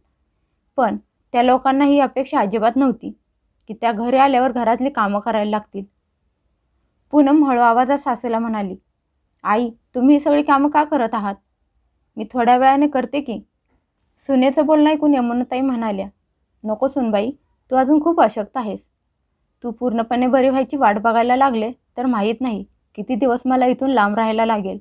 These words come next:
मला तुमच्याशिवाय अजिबात करमत नाही, त्यामुळेच मी इथे परत आले आहे." "सुनबाई, आता घरातल्या कामांची तू काळजी करू नकोस. घरातल्या काही कामात मी तुला मदत करत जाईन.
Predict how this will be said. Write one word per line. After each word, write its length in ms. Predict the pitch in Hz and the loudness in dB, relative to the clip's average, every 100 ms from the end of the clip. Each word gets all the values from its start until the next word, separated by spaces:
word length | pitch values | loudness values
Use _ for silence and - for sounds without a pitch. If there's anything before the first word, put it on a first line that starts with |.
| - _ _ _ _ _ _ _ | -16 _ _ _ _ _ _ _
मला 260 | 214 233 262 | -4 0 2
तुमच्याशिवाय 520 | 285 233 247 247 277 | 0 -2 -2 -2 0
अजिबात 360 | 247 180 208 233 | 0 -2 -4 -4
करमत 340 | 254 233 226 226 | -4 -4 -4 -6
नाही, 260 | 226 190 202 _ _ _ _ _ _ _ | -8 -10 -12 _ _ _ _ _ _ _
त्यामुळेच 480 | 208 214 247 233 226 | -2 0 2 2 0
मी 100 | 254 | -2
इथे 140 | 254 277 | -2 -2
परत 340 | 277 220 220 | 0 0 0
आले 180 | 220 214 | -2 -2
आहे." 200 | 208 233 - _ _ _ _ _ _ _ _ _ _ | -6 -8 -16 _ _ _ _ _ _ _ _ _ _
"सुनबाई, 460 | 226 226 247 233 - _ _ _ | -4 0 2 0 -6 _ _ _
आता 240 | 190 214 262 | -4 0 0
घरातल्या 380 | 240 254 277 | 2 2 0
कामांची 400 | 277 269 262 277 302 | 0 0 0 -2 -4
तू 60 | 330 | 0
काळजी 320 | 226 196 233 | 2 2 0
करू 220 | 247 247 | -4 -2
नकोस. 380 | 254 233 185 - _ _ _ _ _ _ _ _ - | -2 -4 -8 -10 _ _ _ _ _ _ _ _ -6
घरातल्या 460 | 233 226 240 247 | 0 0 2 0
काही 180 | 247 247 | 0 -2
कामात 340 | 269 262 226 233 | 0 0 0 0
मी 120 | 254 | -2
तुला 240 | 262 262 277 | -2 0 2
मदत 320 | 240 196 214 | 2 0 -2
करत 180 | 247 233 | -4 -4
जाईन. 320 | 214 226 190 | -4 -8 -8